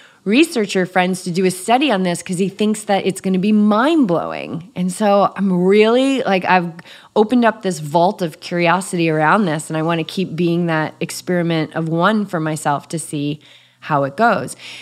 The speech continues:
Because sometimes when I'm doing my math, a lot of times it's really uncomfortable. Like, it's almost painful because I'm really at this really slow pace, and this actually feels better.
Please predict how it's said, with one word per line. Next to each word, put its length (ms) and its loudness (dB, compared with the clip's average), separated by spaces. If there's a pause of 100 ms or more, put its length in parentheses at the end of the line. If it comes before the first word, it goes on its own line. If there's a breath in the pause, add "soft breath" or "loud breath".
Because 260 2
sometimes 800 0 (240 soft breath)
when 140 0
I'm 100 0
doing 300 2
my 100 0
math, 380 2
a 40 -4
lot 200 4
of 80 -4
times 480 -4 (800)
it's 120 -8
really 260 2
uncomfortable. 680 -2
Like, 140 -2
it's 120 -2
almost 340 0
painful 560 0
because 280 -4
I'm 300 -2 (580)
really 460 2
at 140 -4
this 220 -10
really 460 -2
slow 640 -2
pace, 640 -2 (800 soft breath)
and 600 2 (360)
this 180 0
actually 300 -2
feels 420 0
better. 540 0